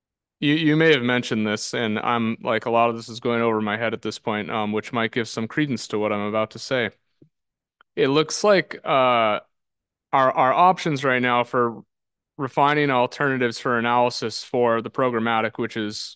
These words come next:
as we know, is a pretty, you know, it's a pretty big deal, uh,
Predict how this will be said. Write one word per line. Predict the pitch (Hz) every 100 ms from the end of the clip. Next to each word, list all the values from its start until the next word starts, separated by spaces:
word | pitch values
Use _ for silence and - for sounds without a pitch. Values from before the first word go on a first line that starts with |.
| -
as | 135 120
we | 127
know, | 117 113
is | 113
a | 107
pretty, | - 123 110 _ _
you | 220 180 _ _ _
know, | 123 117
it's | 117
a |
pretty | - 180
big | 131 110
deal, | 143 110 - - - -
uh, | 147 120 117 110